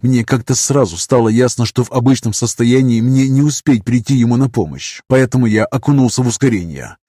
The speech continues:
Потребовалось два прыжка, чтобы достичь распластавшегося на полу тела и на дикой скорости врезаться в бок склонившейся над студентом твари.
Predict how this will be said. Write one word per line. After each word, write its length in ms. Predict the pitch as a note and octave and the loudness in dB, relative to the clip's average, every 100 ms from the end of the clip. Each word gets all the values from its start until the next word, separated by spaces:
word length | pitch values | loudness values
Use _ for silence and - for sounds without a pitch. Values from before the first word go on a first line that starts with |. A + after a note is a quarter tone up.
| _ | _
Потребовалось 640 | C3+ A#2+ B2+ A#2 B2+ A#2+ | -2 2 0 2 0 0
два 280 | A2+ A#2 B2+ | -2 0 0
прыжка, 500 | - C#3 - - - | 0 -2 -4 -8 -10
чтобы 320 | - - C3 | -6 -2 0
достичь 580 | C3+ B2 D3+ - A#2+ G#2 | 0 0 -2 -2 -2 -2
распластавшегося 920 | A2+ B2 - B2+ - C3+ - A#2+ - B2 | -4 -4 -2 -2 0 -2 0 -2 -2 0
на 140 | B2 | 0
полу 240 | B2+ B2+ | 2 2
тела 300 | A2+ - C#3 | 0 0 0
и 180 | C3+ D3+ | 0 0
на 120 | C#3+ | 2
дикой 360 | C#3 C#3 - B2 | 2 0 0 -4
скорости 540 | - C#3 D3 B2 - | 0 2 2 0 -4
врезаться 640 | D3+ C3 C#3 C#3 G#2 - A#2 | -4 0 2 2 0 -6 -6
в 220 | G2 G#2+ | -6 -2
бок 260 | A#2+ C#3 - | 0 0 -2
склонившейся 720 | - D#3 D#3 B2+ - A2 C3 | -2 2 2 2 0 -2 0
над 160 | C3 A2 | -2 -2
студентом 560 | - C#3 C3+ - C3 | -2 2 2 2 -2
твари. 420 | A2+ A#2+ D#2+ C#2 | 0 -2 -2 -10